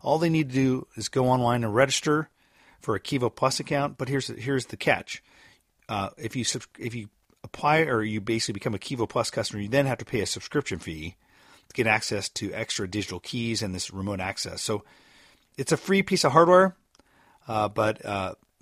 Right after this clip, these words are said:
so they're subsidizing it, but they're then expecting you to basically become a uh,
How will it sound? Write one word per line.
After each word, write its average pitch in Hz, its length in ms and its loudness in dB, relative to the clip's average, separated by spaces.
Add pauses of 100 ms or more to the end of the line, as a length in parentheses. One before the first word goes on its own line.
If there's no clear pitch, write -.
(100)
so - 180 -2
they're 123 120 -2
subsidizing 156 680 2
it, 160 60 -2
but 107 100 -10
they're 110 140 0
then 120 200 -2
expecting 110 380 -6
you 104 140 -4
to 98 60 -8
basically 95 340 -6
become 90 240 -8
a 82 280 -8 (680)
uh, 87 220 -14